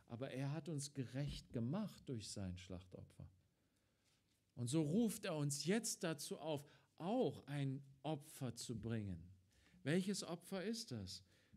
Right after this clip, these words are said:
Römer zwölf, Vers eins. Ich ermahne euch nun, Geschwister, durch die Erbarmungen Gottes, eure Leiber darzustellen oder darzubringen als ein lebendiges, heiliges, Gott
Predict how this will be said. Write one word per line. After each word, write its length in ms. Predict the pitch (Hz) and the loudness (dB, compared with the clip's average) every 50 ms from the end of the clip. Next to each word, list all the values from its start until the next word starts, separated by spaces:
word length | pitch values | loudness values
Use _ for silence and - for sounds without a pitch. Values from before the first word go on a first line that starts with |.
| - - - | -20 -8 0
Römer 300 | - 127 135 139 139 139 | 2 2 4 4 4 2
zwölf, 420 | 143 - - 120 110 110 113 113 117 | 0 0 0 2 2 2 2 -2 -2
Vers 240 | - 147 147 - - | -4 -4 -4 -4 -4
eins. 420 | 165 190 202 180 123 104 - - - | -4 -2 -2 -2 -2 -4 -6 -6 -4
Ich 200 | 131 127 - - | -4 -4 -4 -2
ermahne 500 | 123 117 117 113 117 120 131 147 151 - | -2 0 2 2 2 2 2 2 0 0
euch 320 | 139 139 151 160 160 - | 0 0 0 0 -2 -2
nun, 320 | 139 131 135 151 180 202 202 - - - - - - - - _ _ | -2 0 0 2 0 -2 -4 -8 -16 -20 -20 -20 -20 -20 -20 _ _
Geschwister, 640 | - 160 156 147 - - 143 147 151 - - 208 196 | -2 0 0 0 0 0 0 0 0 0 0 0 0
durch 280 | 185 147 127 135 139 139 | 2 4 4 2 2 2
die 120 | 120 92 | 0 0
Erbarmungen 840 | - - 135 127 117 117 117 120 127 143 165 175 180 185 185 175 147 | 0 2 2 2 2 2 2 4 4 4 4 2 4 2 2 2 2
Gottes, 560 | - 104 107 117 - 151 160 165 165 - - _ - - - - - - - _ _ _ _ _ _ _ _ _ _ _ _ _ - - - 73 | 2 2 2 2 2 2 0 0 0 -4 -10 _ -20 -20 -20 -20 -20 -20 -20 _ _ _ _ _ _ _ _ _ _ _ _ _ -18 -14 -8 -2
eure 380 | 131 135 143 151 156 151 175 | 2 4 4 4 4 4 2
Leiber 600 | 165 135 123 120 127 139 151 170 165 180 190 190 | 2 2 2 0 0 0 0 0 0 0 -2 -2
darzustellen 1000 | 170 139 127 123 135 156 185 185 - - - - - - - 120 127 143 165 175 | -2 -4 -4 -2 -2 -2 -4 -4 -6 -10 -8 -8 -8 -4 -2 0 0 0 0 0
oder 180 | 151 110 110 107 | 0 0 -2 -2
darzubringen 960 | 107 113 117 143 175 170 - - 175 139 110 107 120 131 143 160 175 185 185 - - - - - - | -2 -2 -2 -2 -2 -4 -4 -6 -6 -4 -2 -2 0 0 2 0 0 -2 -6 -10 -18 -20 -20 -20 -10
als 400 | - - 147 160 165 - - - | -2 0 2 2 2 0 -4 -4
ein 220 | - 143 147 143 139 | -2 0 2 4 4
lebendiges, 1080 | 135 135 - 101 120 120 139 170 202 214 214 214 185 220 208 208 - - - - - | 4 4 2 2 0 0 2 2 0 0 -2 -2 0 0 0 0 0 -4 -6 -8 -4
heiliges, 720 | - 135 139 151 165 180 185 190 196 175 202 202 190 - - - - - - _ _ - | 0 2 2 4 4 2 0 0 -2 0 -2 -2 -2 -2 -8 -10 -16 -20 -20 _ _ 0
Gott 440 | - 156 175 208 233 226 - - | 2 4 4 4 2 0 -4 -14